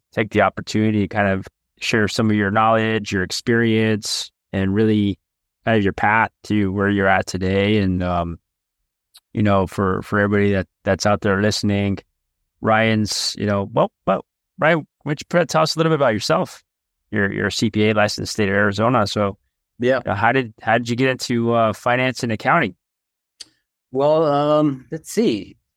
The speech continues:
Speaker 2: It probably had to be back in high school, like, probably when I was, you know, sixteen, seventeen years old. Uh, I think how I first came about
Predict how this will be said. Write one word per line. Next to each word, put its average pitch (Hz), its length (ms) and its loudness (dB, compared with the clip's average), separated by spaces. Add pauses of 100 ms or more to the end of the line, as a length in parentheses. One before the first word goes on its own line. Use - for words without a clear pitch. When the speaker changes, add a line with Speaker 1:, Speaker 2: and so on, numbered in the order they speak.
(160)
Speaker 2:
It 131 160 -4
probably 339 220 2
had 240 180 2
to 147 80 0
be 147 160 0
back 131 320 0
in 113 140 -2
high 117 220 -2
school, 98 340 -4
like, 107 180 -4
probably 135 320 0
when 120 160 0
I 113 80 4
was, 107 460 0
you 123 60 -4
know, 117 260 -2 (280)
sixteen, 120 460 0
seventeen 113 460 0
years 110 200 2
old. 107 360 0 (880)
Uh, 113 280 0
I 107 40 -2
think 120 220 -4
how 117 240 4
I 104 140 0 (260)
first 120 240 -2 (580)
came 120 220 0
about 110 460 2